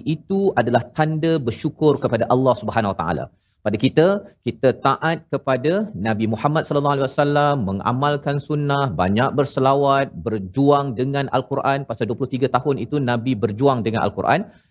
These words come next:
Itu adalah tanda kita ini bersyukur kepada, kepada Allah Subhanahu Wa Taala. Jadi bersyukur kepada Allah bukan sekadar cakap, "Alhamdulillah," Ustaz, ya. Tapi lepas tu tak baca Quran, lepas tu kalau katakan,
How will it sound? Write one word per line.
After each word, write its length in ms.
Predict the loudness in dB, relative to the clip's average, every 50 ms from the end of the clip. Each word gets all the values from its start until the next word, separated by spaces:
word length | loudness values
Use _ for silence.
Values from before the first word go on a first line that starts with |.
| _ -6 -2
Itu 180 | 0 2 2 2
adalah 240 | 2 2 0 0 -2 -2
tanda 300 | -4 -4 -4 -2 -2 -2 -2 -4 -8
kita 200 | -6 -4 -2 -2
ini 400 | 0 0 0 -2 -2 -4 -6 -12 _ _ -6
bersyukur 640 | -4 -2 -2 -2 -2 -4 -4 -2 2 4 4 4 4 2 -4 -8 _ _ _
kepada, 560 | _ -6 -4 -2 -2 0 2 2 0 0 -2 -6 -12 _ _
kepada 240 | -4 -2 -2 0 0 0
Allah 200 | 2 2 2 0 0
Subhanahu 260 | -2 -2 -2 -2 -2
Wa 60 | -2 -2
Taala. 220 | -2 -2 -2 -2 -4 -2 -2
Jadi 120 | 0 0 0 0 0
bersyukur 240 | -2 -4 0 0 2
kepada 160 | 4 4 4 4
Allah 140 | 2 0 -2 -2
bukan 160 | -4 -4 -2
sekadar 240 | -2 -2 0 0 0
cakap, 160 | 0 0 0
"Alhamdulillah," 560 | 0 0 0 -2 -2 0 0 2 2 2 2
Ustaz, 160 | 0 -2 -2
ya. 80 | -2 -6 -8 -10 _ _ _ _
Tapi 320 | -6 -6 -2 0 2 2 2
lepas 240 | 2 2 0 -2 0
tu 160 | -2 0 2
tak 160 | 2 0 0
baca 100 | -4 -4 -2 0
Quran, 300 | 2 4 4 4 2 2 -2 -4 -8 -12 _ _ _ _ -6
lepas 240 | -2 0 -2 -2 -2
tu 240 | -2 -2 -2 0 2
kalau 260 | 2 2 4 4 2 2
katakan, 640 | 0 -2 -2 -2 -2 0 2 2 2 2 0 -4